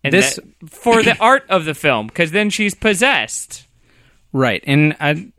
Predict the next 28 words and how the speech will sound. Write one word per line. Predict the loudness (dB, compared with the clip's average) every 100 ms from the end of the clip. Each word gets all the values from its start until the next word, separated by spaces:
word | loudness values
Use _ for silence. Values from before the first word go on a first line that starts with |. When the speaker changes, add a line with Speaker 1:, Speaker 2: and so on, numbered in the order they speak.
| _ -12
Speaker 2:
this | 0 0 2
is | 0 0 -2
something | 0 0 0 2
that | 2 0 -6 _ _ _ _ _ _ _ _ _ _ _ _ -6
has | -4 0
always | 2 2 2
bothered | 2 2 2 2
me | 2
about | 4 2 2
Evil | 0 -2 -2
Dead. | 0 0 0 -4 _ _
Speaker 1:
Mm-hmm. | -18 -16 -18 _ _ _ _ _ _ _ _
Speaker 2:
Not | 2 2 0
really, | 0 2 2 -2
not, | -2 0
like, | 0 -2
a | -4
ton, | -4 0 2 2
but | 0 -2
it's | -6
always | 0 2 2 -2
been | -2 0 0
confusing | 0 -2 -2 -2 -2 0
to | 0
me, | 0 -2 -6 -20 -20 -20 _ _
which | -2 -2 0
is | 0 0 0 -2 -4 -8 _ _ _ _ _ _ _ _ _
the | -12 -4 -2 0 0 -2